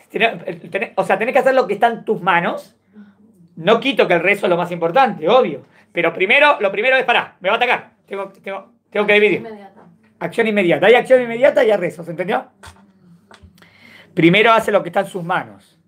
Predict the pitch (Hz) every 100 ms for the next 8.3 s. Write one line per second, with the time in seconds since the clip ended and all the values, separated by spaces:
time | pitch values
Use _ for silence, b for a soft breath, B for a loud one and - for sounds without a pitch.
0 | _ 135 151 233 226 170 156 131 - _
1 | _ _ _ 254 320 311 302 233 208 208
2 | _ _ _ - 196 233 233 220 175 180
3 | 160 135 120 120 _ b b 170 170 214
4 | 269 240 - _ _ _ _ - 247 208
5 | 208 202 214 269 254 226 240 233 220 214
6 | 214 208 208 208 208 208 - 214 196 185
7 | 156 170 175 175 165 180 185 262 226 165
8 | 160 226 -